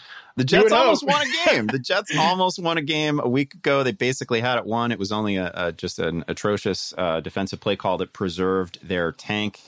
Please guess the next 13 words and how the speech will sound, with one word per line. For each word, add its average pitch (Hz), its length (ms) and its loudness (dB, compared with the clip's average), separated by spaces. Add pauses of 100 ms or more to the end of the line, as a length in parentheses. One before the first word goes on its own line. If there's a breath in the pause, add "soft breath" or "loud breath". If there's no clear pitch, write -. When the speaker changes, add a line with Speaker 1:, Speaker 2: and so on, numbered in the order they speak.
(100)
Speaker 1:
kept - 200 -6
them 90 120 -4
alive 87 680 -2
in 87 160 -8
a 80 80 -6
miraculous 85 680 -6
Henry 85 240 -6
Ruggs 80 340 -6
touchdown 85 520 -6
that 80 100 -6
I 78 100 -4
desperately 85 520 -4
needed. 90 340 -2